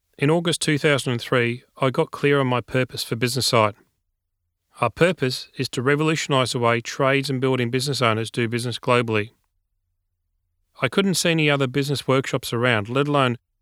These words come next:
purely for trades and builders. I decided I would create the most extensive and in-depth business and personal development workshop for trades and builders in Australia.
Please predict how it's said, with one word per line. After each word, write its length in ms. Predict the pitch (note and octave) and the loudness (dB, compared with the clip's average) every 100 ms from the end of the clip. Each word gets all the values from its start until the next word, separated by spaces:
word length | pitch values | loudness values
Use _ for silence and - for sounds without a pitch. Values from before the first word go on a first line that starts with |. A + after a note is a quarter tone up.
| - | -16
purely 480 | - D#3 E3+ A#2 A#2+ | -2 0 2 -2 -4
for 140 | - | -10
trades 480 | A#2+ - B2+ A#2+ - | -8 -2 0 0 -2
and 80 | A#2 | -4
builders. 440 | B2 A#2 G#2+ - - _ _ _ _ _ _ _ _ _ _ _ | -2 -2 -6 -12 -20 _ _ _ _ _ _ _ _ _ _ _
I 120 | - | -2
decided 420 | C#3 - D#3+ D#3 D3 | 0 2 2 2 2
I 80 | |
would 140 | C3 - | 0 -2
create 260 | - C#3 | -2 -2
the 60 | C#3+ | 0
most 280 | C3+ C3 - | 0 0 -4
extensive 680 | C3 - C#3+ D#3 - A#2 - _ _ _ _ _ - | -8 0 0 0 -2 -4 -8 _ _ _ _ _ -4
and 140 | C3 - | -2 0
in-depth 580 | D3+ D#3 D#3 B2+ - | 0 2 2 0 -4
business 380 | - D3+ C#3 A2+ | -4 -2 -2 -4
and 100 | A#2 | -4
personal 380 | - C#3+ - C#3 | -2 -2 0 -4
development 420 | B2+ C3 B2 B2 | 0 2 2 -2
workshop 420 | B2 C3 - A2+ | 0 0 -2 -6
for 120 | - B2 | -6 -10
trades 500 | - C3 B2+ B2+ - | -2 2 2 0 -4
and 160 | B2+ | -4
builders 460 | A#2+ B2 A2 A2 - | 0 2 2 0 -4
in 120 | - B2 | -4 -4
Australia. 560 | - B2+ A#2 A2 G2+ | -2 0 2 0 -4